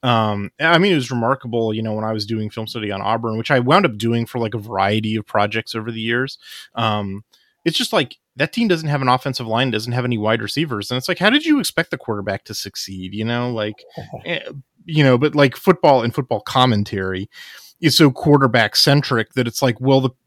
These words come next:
Speaker 1: the, the passing stats are bad, therefore Bo Nix is bad. And it's like,
Speaker 2: Yeah.
Speaker 1: come on,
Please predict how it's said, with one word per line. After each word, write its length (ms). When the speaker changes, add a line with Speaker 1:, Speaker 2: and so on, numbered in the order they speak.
Speaker 1:
the, 200
the 100
passing 480
stats 380
are 40
bad, 380
therefore 300
Bo 200
Nix 320
is 120
bad. 420
And 120
it's 180
like, 260
Speaker 2:
Yeah. 120
Speaker 1:
come 180
on, 460